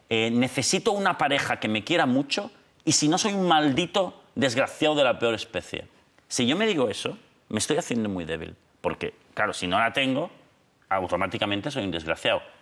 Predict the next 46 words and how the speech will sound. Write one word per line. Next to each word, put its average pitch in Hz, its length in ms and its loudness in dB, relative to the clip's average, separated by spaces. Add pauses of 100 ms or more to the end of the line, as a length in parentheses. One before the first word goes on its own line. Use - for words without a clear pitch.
(160)
Y - 60 -10
te 95 80 -2
digo 101 120 2
una 110 120 2
cosa, 107 280 0
¿eh? - 100 -2
Y 98 60 -8
si - 120 -6
la 80 100 0
tengo 107 240 -2
también. 87 440 -2 (600)
Porque - 200 -4
es, - 140 -6 (200)
todo 143 240 2
se - 140 -4
puede 98 240 2
perder 92 320 0
en 87 120 -2
la 87 100 0
vida 104 320 0 (440)
y 92 140 0
yo 90 100 2
eso 113 140 -2
no 127 140 2
lo 98 60 2
voy 90 100 0
a 80 80 -2
tolerar, 87 400 0
perder 107 320 0
eso 107 180 -6
que 104 180 -4 (180)
por 95 140 0
fin 107 380 -2
he 92 80 -6
conseguido, 92 560 -2
que - 80 -6
necesitaba 87 480 -4
tanto, 82 320 -4
¿no? 110 140 -10 (160)
Entonces 90 180 -4
me 95 80 -2
voy 95 80 2
a 101 40 2
volver 101 360 0
hiperceloso, 82 720 -4
¿no? 76 120 -12